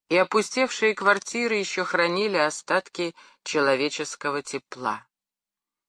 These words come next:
Белянчиков дежурил вторую ночь и различал уже некоторые комнаты по запахам.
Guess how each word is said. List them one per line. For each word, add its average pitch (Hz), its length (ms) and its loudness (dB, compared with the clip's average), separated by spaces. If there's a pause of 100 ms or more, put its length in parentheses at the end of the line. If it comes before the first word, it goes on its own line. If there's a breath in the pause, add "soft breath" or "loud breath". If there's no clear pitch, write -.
(180)
Белянчиков 147 1000 -4 (160)
дежурил 147 520 0
вторую 156 520 0
ночь - 520 -6 (680)
и 196 120 2
различал 254 560 2
уже 247 180 0
некоторые 220 540 -2
комнаты 185 640 -4
по 156 140 4
запахам. - 840 -4